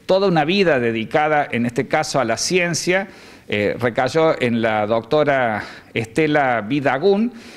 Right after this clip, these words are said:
que está radicada en Estados Unidos y que ha desarrollado una muy destacada labor de investigación en las áreas de estadística y econometría, recibió distinciones en muchos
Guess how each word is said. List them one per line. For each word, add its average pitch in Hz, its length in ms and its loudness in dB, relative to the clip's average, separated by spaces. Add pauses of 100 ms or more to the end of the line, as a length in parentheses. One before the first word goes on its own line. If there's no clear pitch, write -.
(180)
que 113 60 -6
está 135 140 0
radicada 135 440 2
en 127 80 0
Estados 135 320 0
Unidos 185 520 0 (380)
y 104 120 -4
que 120 160 0
ha 131 320 2
desarrollado 120 720 0
una 131 300 0
muy 185 300 2
destacada 135 640 0
labor 120 400 0
de 123 80 0
investigación 113 640 0
en 131 140 2
las 104 100 -2
áreas 120 260 -2
de 110 100 -4
estadística 123 720 -2
y 110 100 0
econometría, 107 840 -2
recibió 117 500 0 (420)
distinciones 123 880 0
en 107 200 -2
muchos 131 560 0